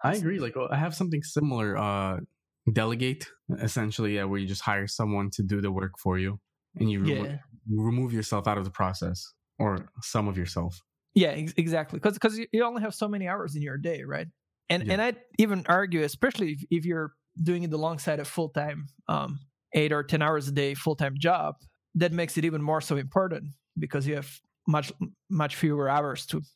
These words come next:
Speaker 2: to actually work on your side hustle. So the only way to grow it is actually to improve the system, right? And to make it more efficient and to, to delegate more, to, to have other people do the stuff that takes the longest time.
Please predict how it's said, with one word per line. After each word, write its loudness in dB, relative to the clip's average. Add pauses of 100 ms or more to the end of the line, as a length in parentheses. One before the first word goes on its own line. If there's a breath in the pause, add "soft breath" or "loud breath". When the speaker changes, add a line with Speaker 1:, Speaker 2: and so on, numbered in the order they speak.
Speaker 2:
to 4
actually -2
work 0
on 0
your -2
side 0
hustle. -6 (360 soft breath)
So 4
the 2
only 2
way 0
to 0
grow 2
it -2
is -4
actually -4
to -2
improve -2
the -6
system, -6 (120)
right? -4
And -2
to -2
make -2
it 0
more -2
efficient -4
and -10
to, -2 (420)
to 6
delegate 2
more, -2 (140)
to, -2 (420)
to 2
have 2
other 0
people 0
do 0
the -2
stuff 0
that -4
takes 2
the -4
longest -4
time. 0